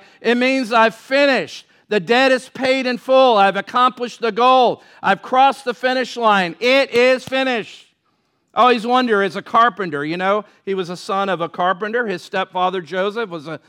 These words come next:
carpenter, and as the oldest son, he would have, uh, followed in that trade. I wonder if how many times the boy Jesus, the young man Jesus,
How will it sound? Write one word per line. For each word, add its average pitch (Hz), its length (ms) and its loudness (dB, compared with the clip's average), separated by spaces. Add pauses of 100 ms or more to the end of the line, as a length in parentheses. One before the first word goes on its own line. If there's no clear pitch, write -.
(200)
carpenter, 208 640 0
and 165 120 -4
as 156 140 -8
the 156 120 -6
oldest 175 340 -4
son, 208 260 -2
he 180 140 -4
would 151 160 -6
have, 147 120 -10 (380)
uh, 139 280 -4
followed 175 440 0
in 165 120 -4
that 156 220 -4
trade. 208 560 -2 (200)
I 190 80 -4
wonder 208 300 0
if 185 60 -4
how 202 120 -4
many 208 160 -6
times 202 640 -6 (400)
the 160 100 -10
boy 190 300 0
Jesus, 185 540 -8
the 165 100 -10
young 185 260 -6
man 180 240 -6
Jesus, 165 680 -8